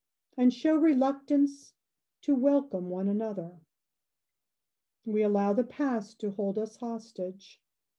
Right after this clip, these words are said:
In your loving kindness, have mercy on us and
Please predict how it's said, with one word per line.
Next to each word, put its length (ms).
In 240
your 220
loving 420
kindness, 840
have 260
mercy 580
on 200
us 540
and 200